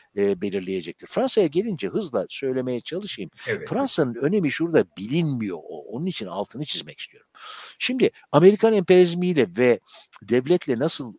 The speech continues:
Speaker 1: uğraşacağını, e, pek ortaya koymadı dedim Gustavo Petro. Fransa'da ise çok daha ref-, daha da reformist, düzen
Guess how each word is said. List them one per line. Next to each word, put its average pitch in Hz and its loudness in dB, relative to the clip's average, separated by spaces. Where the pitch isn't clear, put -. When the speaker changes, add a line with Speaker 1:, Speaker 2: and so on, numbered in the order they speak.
Speaker 1:
uğraşacağını, 113 -2
e, 104 0
pek 185 0
ortaya 151 2
koymadı 120 0
dedim 82 -12
Gustavo 80 -10
Petro. - -20
Fransa'da 214 -2
ise 101 -6
çok - -6
daha 160 12
ref-, 123 4
daha 262 8
da 277 8
reformist, 104 -4
düzen 139 2